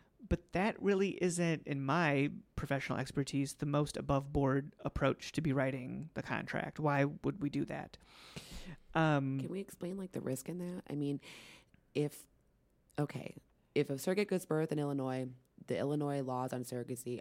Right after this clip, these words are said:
Speaker 2: are applied. If she crosses over the, the border and goes to Wisconsin and gives birth there, even if she lives in Illinois, those laws from Wisconsin then apply.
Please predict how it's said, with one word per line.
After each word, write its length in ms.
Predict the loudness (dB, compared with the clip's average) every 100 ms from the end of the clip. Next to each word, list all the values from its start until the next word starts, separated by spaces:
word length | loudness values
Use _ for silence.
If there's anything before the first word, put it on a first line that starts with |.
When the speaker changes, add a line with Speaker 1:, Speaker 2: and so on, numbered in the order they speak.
| -6
Speaker 2:
are 220 | -6 -6 -8
applied. 440 | -8 -8 -8 -12 -20 _ _ _ _ _
If 120 | -4 -2
she 140 | -4
crosses 420 | -2 -2 -2 0
over 440 | 2 2 2 0 -4 _ _ -8
the, 120 | -8 -4 -4
the 80 |
border 300 | 0 2 2
and 140 | -2 -4
goes 180 | -6 -6
to 60 |
Wisconsin 640 | -6 0 0 0 -2 -4 -6 _ _ _ _ _ -6
and 100 | -4
gives 180 | -2 -2
birth 300 | 0 -2 0
there, 220 | 0 0 0
even 200 | 0 -2
if 80 | -2
she 220 | -4 -4
lives 320 | -4 -4 -2
in 60 | -4
Illinois, 480 | -4 -6 -8 -10 -14 _ _ _ _ _ _ _ _ -4
those 360 | 2 4 4 0
laws 380 | -2 -2 -2 -4
from 140 | -4
Wisconsin 680 | -4 -2 0 0 -2 -10 -12 _ -6
then 140 | -6
apply. 400 | -6 -8 -8